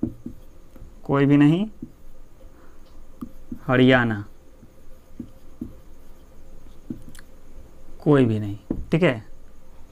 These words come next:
तो टोटल स्टेट वाइज मैंने आपको बता दिया कि किस स्टेट से कितने बच्चे ने एंट्रेंस एग्जाम दिया है। अ, इससे क्या होगा, इससे हम लोग अब पता लगाएंगे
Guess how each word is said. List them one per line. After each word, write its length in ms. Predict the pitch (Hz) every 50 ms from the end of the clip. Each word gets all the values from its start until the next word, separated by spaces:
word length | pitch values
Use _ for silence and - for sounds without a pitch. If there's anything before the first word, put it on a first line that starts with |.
| - - - - - - - - - - - - - - -
तो 120 | 151 156
टोटल 440 | 151 - 143 139 131 147 175 202 196 - - - - - - - -
स्टेट 300 | 135 - - 147 139 147
वाइज 200 | 139 139 139 131
मैंने 200 | 131 123 123 123
आपको 180 | 117 - - 117
बता 220 | 117 117 120 117
दिया 240 | 117 127 156 - 180
कि 220 | - - - 160
किस 240 | - - - - -
स्टेट 260 | 120 - - 131 120
से 160 | - - 170
कितने 240 | 165 - 110 - 120
बच्चे 240 | 117 113 - - 127
ने 100 | 143 175
एंट्रेंस 400 | - 147 123 - 123 117 110 -
एग्जाम 280 | 113 135 156 190 226 - - -
दिया 220 | 135 123 113 110
है। 140 | 101 98 - - - - - - - - - - - - - - - - - -
अ, 100 | - 143 147
इससे 240 | - 165 - 226 220
क्या 220 | 220 180 170 160
होगा, 260 | 143 123 113 113 110
इससे 220 | 113 120 - 185 180
हम 120 | 175 175
लोग 120 | 175 170
अब 120 | 170 151 -
पता 200 | - - - 120
लगाएंगे 540 | 117 117 113 117 113 113 113 135 165 196 214